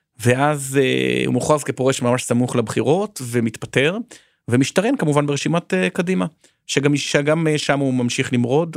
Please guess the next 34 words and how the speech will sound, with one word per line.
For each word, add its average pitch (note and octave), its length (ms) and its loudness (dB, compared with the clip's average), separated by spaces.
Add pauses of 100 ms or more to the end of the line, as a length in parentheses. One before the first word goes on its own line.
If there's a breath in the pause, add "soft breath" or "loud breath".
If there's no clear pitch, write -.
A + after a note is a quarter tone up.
עד C3+ 140 0
הסוף C3 300 -2
אמר, B2+ 260 0 (640 loud breath)
ו-, B2 540 0
ואלה B2+ 320 4
הסיפור, C#3 440 0
זה D3 120 4
הסיפור C#3+ 340 -2
על C3+ 160 4
מיכאל C#3 280 0
נודלמן, B2+ 500 0 (280 loud breath)
שאיש F3+ 460 0
מבוחרי D3 440 2
האיחוד C#3 340 -2
הלאומי, B2+ 340 2
ישראל B2+ 340 2
ביתנו, B2+ 340 0
לא B2+ 160 4
העלה B2 300 2
בדעתו, C3 640 0 (360 soft breath)
כשהוא C3+ 180 4
בוחר C#3+ 300 2
בו, C#3 80 2
הוא B2+ 80 2
לא C3+ 100 2
ידע C#3 120 0
את - 100 -6
השם D3+ 280 2
שלו, C#3+ 320 2
לא C3+ 60 4
ידע C3 180 2
לאן B2+ 180 2
הוא B2+ 100 2
הולך. A#2 340 0